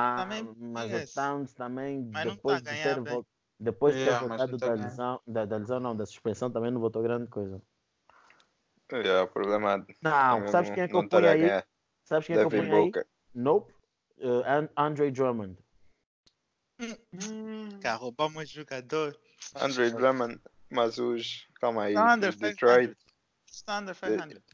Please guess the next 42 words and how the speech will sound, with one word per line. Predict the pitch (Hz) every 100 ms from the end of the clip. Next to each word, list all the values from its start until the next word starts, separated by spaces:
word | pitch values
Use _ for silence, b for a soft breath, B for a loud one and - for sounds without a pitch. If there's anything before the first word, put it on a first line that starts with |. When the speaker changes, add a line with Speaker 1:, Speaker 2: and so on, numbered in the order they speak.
| -
Speaker 4:
yeah, | 107 135 113
Detroit | 104 - 151 151
tá | 135
under | 135 123 113
five | 131 127
hundred. | 127 117 104 92 -
Então | - 123
tem | - 123 113
Speaker 1:
Epá, | 107 117
yeah, | 143 147 135
é, | 143 180 220
é |
esse | 226
Speaker 4:
quatro | - - 165
Speaker 1:
critério. | 113 160 117 113
Speaker 4:
wins. | 104 - - _ _
Speaker 1:
Tá | - 165
bem, | 180 139 143
é | 175
esse | 170
critério, | - 143 139 160 131 110
mas | 107 107 104
em | 113
termos | 107 139 135
de | 117
prestação, | 110 - - 113 - 127 160 220 - _ _ _ _ _ _ _ -
o | 95
Drummond | 95 101 113 117
tá, | 120 139 139 143
tá, | - 151 147
tá | - 113
fazendo | 101 107 120
uma, | 123 120
uma | 120 120
excelente, | 113 110 117 110
um |
excelente | 120 120 127 139
início | 143 -
de | -
época, | - - -
mas | 95 -
pronto. | - -